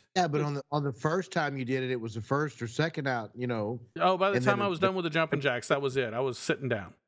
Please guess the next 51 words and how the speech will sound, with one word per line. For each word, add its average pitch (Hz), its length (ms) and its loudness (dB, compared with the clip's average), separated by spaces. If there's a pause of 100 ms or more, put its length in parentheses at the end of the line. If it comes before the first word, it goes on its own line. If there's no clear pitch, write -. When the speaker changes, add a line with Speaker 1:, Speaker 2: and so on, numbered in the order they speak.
(880)
Speaker 1:
Yeah. 143 240 0 (220)
Speaker 2:
Yeah. 131 180 2 (120)
Speaker 1:
And 135 140 2
then 139 160 0
you 131 140 2
eventually 143 420 -2
got 131 260 0
to 131 100 -8
the 127 100 -2
point 135 360 -2
where 120 120 0
you're 120 180 0
at 101 80 -10
four. 143 400 0
If 113 180 -6
you 123 120 0
kept 143 260 0
it 113 60 -4
up, 135 260 -2
you'd 120 100 -2
have 104 80 -4
made 120 140 0
it 117 80 -2
all 120 140 0
the 127 80 -2
way 123 100 -2
through 120 200 -6
the 123 80 0
whole 123 140 0
thing. 113 520 -2
That, 127 180 -2
you 135 80 -2
know, 98 160 -2
that's 131 260 -2
what 165 160 2
it's 143 140 -4
all 131 240 0
about. 101 500 -2
Speaker 2:
Exactly. 185 600 0 (160)
But, 165 280 0
but 202 120 8
I 208 40 -6
mean, 202 220 -2
the, 180 100 -2 (100)
that's 180 280 2
why 185 160 0
I'm 156 100 -2
saying, 151 440 0
you 156 80 0
know, 139 220 0 (140)
I, 123 140 -6